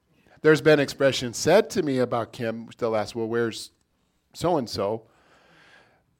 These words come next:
Never has there been, "Where's your better half?" You can ask him. I've never heard that when,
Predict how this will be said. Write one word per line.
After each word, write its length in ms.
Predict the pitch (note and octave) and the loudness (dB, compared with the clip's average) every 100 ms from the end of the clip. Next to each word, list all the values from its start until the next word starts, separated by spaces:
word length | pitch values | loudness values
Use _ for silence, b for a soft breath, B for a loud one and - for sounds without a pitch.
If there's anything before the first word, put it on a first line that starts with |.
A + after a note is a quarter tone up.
| _ | _
Never 880 | A2+ A#2+ C3+ C#3+ C#3+ C#3+ C3+ B2+ A#2 | -8 -2 2 2 4 6 6 4 -2
has 280 | A2 A#2 G#2 | -2 -6 -6
there 120 | G#2+ | -6
been, 320 | G#2 G2+ G2+ E2+ A#2 _ | -6 -8 -12 -20 _ _
"Where's 240 | A#2+ A2 A2 | -10 -8 -8
your 80 | |
better 240 | G#2+ G2 F2 | -6 -6 -6
half?" 540 | A#2+ B2 - - _ _ _ _ _ _ _ _ _ _ _ _ _ _ _ _ _ _ _ A2 | -6 -6 -8 -20 _ _ _ _ _ _ _ _ _ _ _ _ _ _ _ _ _ _ _ -14
You 140 | G2+ | -14
can 140 | B2 | -8
ask 280 | C3 D#3 - | -4 -4 -6
him. 140 | G#2 - _ _ _ _ | -18 -20 _ _ _ _
I've 140 | G2+ | -10
never 280 | A2+ B2 C3 | -4 -2 0
heard 200 | D#3 C#3+ | -2 -2
that 220 | A#2+ - | -2 -4
when, 240 | G#2 G2 | -12 -18